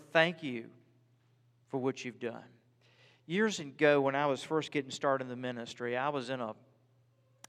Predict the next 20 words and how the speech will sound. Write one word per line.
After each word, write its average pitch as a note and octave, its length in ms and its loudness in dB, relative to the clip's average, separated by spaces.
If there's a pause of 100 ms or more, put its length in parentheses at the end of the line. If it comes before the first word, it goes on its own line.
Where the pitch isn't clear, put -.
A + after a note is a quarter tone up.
pastor's C#3 460 -2
conference C3 460 -4
at A#2+ 60 -14
First D3+ 260 -2
Baptist C3 440 -2
Norfolk. B2+ 540 -4 (760)
And C#3 120 2
at C3+ 80 -2
that E3 240 4
time, D3+ 260 2
Doctor C#3+ 240 0
Charles B2+ 360 0
Fuller D3 360 2
was A#2 220 -4
the A#2+ 80 -8
pastor C3 500 -2
of A2+ 80 -4
First C3 240 -4
Baptist B2+ 420 -4
Roanoke. A#2+ 600 -4